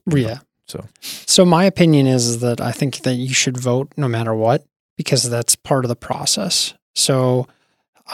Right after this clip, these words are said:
Speaker 2: um, and f-, for every person that you pick, like, they're, they're sinful. Every person. I don't care if you're, you know, the greatest pastor ever, you know, if you're Martin Luther King Junior or something, he sinned too. Like,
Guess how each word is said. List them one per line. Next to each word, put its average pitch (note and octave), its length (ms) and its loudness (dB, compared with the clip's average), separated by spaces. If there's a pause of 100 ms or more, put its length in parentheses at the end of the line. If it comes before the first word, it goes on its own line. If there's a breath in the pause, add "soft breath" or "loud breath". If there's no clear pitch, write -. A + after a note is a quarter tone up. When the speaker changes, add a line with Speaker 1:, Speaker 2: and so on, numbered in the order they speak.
(120)
Speaker 2:
um, A#2 440 -4 (160)
and E3+ 380 2
f-, - 380 -10
for - 340 2
every E3+ 180 4
person D#3 320 2
that C3+ 100 -2
you C3 100 -6
pick, D#3 380 2
like, C3 240 -4
they're, D#3+ 280 2
they're D#3+ 160 2
sinful. B2+ 640 -2 (160)
Every D3+ 280 4
person. - 380 -4 (220)
I F3+ 60 0
don't F#3 140 4
care D3+ 320 6
if B2+ 120 -4
you're, B2 380 -2 (360 loud breath)
you B2 80 0
know, B2 320 2
the D#3 160 0
greatest C#3 340 2
pastor B2 420 -2
ever, A#2+ 480 -4
you E3 120 -4
know, A#2+ 260 -2 (320 soft breath)
if - 80 -6
you're C#3 140 4
Martin C#3 320 4
Luther C#3+ 200 2
King D3+ 220 2
Junior C3+ 360 2
or A#2 40 -2
something, B2 480 -2 (160)
he - 320 -2
sinned D3+ 340 2
too. - 360 -2
Like, - 340 -6